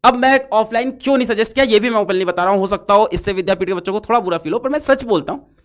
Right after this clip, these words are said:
तुमको ही पता है कि वहाँ तक जाना, आना, उसमें रोज टाइम वेस्ट होना, मेहनत करना, दोस्त यार मिलते हैं, उसके पॉजिटिव साइड भी हैं। But अगर मैं देखूँ तो इस साल दोस्तों के साथ स्पेंड करने का समय नहीं है ना, ये थोड़ी समय है।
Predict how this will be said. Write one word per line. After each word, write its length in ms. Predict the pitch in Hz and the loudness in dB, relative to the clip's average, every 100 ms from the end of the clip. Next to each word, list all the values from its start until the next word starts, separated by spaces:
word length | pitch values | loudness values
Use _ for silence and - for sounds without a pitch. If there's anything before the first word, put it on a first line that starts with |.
| _ _ - | _ _ 0
तुमको 200 | 233 339 | 4 6
ही 80 | 349 | 6
पता 240 | 208 214 | 2 2
है 80 | 254 | -2
कि 220 | 262 180 - | -4 -16 -8
वहाँ 220 | 156 175 | -2 -2
तक 60 | 185 | -2
जाना, 540 | 151 143 143 139 139 143 | -2 0 2 2 0 0
आना, 540 | - 143 139 139 135 | -2 0 2 2 2
उसमें 260 | 143 - 147 | 0 -4 -4
रोज 200 | 139 - | -4 -4
टाइम 220 | 143 147 | -6 -4
वेस्ट 280 | 143 135 147 | -6 -8 -10
होना, 300 | 135 135 135 | -6 -4 -4
मेहनत 360 | 143 143 147 | -4 -6 -6
करना, 320 | 143 131 135 131 | -10 -8 -6 -6
दोस्त 300 | 139 143 143 | -8 -10 -8
यार 160 | 135 | -6
मिलते 260 | 131 110 - | -6 -10 -16
हैं, 120 | - - - | -18 -20 -6
उसके 200 | 254 339 | 0 0
पॉजिटिव 400 | 339 262 277 330 | 6 4 6 2
साइड 280 | - 160 123 | 2 -2 -2
भी 120 | - | -8
हैं। 140 | - - _ _ - | -14 -18 _ _ 6
But 100 | 269 | 6
अगर 200 | 262 320 | 8 8
मैं 140 | 320 | 8
देखूँ 260 | 285 277 330 | 6 4 4
तो 100 | 302 | 4
इस 260 | 269 - | 0 4
साल 280 | 262 285 294 - _ | 6 8 6 -2 _
दोस्तों 320 | 190 226 262 | 4 6 4
के 80 | 262 | 2
साथ 420 | 247 240 247 _ | 4 2 2 _
स्पेंड 240 | - 202 202 | -8 -6 -4
करने 200 | 190 185 | -4 -6
का 60 | |
समय 220 | 180 170 175 | -8 -8 -8
नहीं 180 | 170 | -8
है 60 | - | -8
ना, 100 | 175 | -10
ये 240 | 151 139 | -6 -6
थोड़ी 200 | 185 151 | -6 -10
समय 220 | 147 - - | -14 -16 -18
है। 220 | _ | _